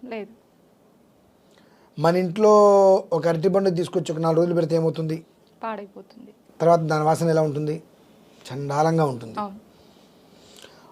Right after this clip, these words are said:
Speaker 2: అటువంటిది అలానే పాలు కూడా మన ఇంట్లో రెండు రోజులు కాచకుండా అలా వదిలేస్తే ఏమవుతుంది?
Speaker 1: పాడైపోతాయి, వాసన వస్తాయి.
Speaker 2: కదా?
Speaker 1: మ్మ్.
Speaker 2: మనం భరించగలమా?
Speaker 1: లేదు.
Speaker 2: మరి మనం భరించలేనిది ఏదైతే ఉన్నదో అదే దాన్ని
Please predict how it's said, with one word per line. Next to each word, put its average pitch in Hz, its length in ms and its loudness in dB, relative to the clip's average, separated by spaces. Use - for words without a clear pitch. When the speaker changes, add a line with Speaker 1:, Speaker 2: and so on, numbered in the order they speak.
Speaker 2:
అటువంటిది 202 880 0
అలానే 208 320 0
పాలు 185 380 0
కూడా 208 240 2
మన 180 180 -2
ఇంట్లో 175 220 -4
రెండు 170 260 4
రోజులు 180 460 4
కాచకుండా 170 380 0
అలా 165 100 6
వదిలేస్తే 160 360 4
ఏమవుతుంది? 156 500 -2
Speaker 1:
పాడైపోతాయి, 214 640 -10
వాసన 202 300 -12
వస్తాయి. 190 340 -20
Speaker 2:
కదా? 165 140 -6
Speaker 1:
మ్మ్. 196 160 -12
Speaker 2:
మనం 156 240 0
భరించగలమా? 165 560 0
Speaker 1:
లేదు. 208 260 -8
Speaker 2:
మరి 214 160 2
మనం 190 400 4
భరించలేనిది 214 920 2
ఏదైతే 180 400 0
ఉన్నదో 160 500 -2
అదే 240 320 2
దాన్ని 202 600 -2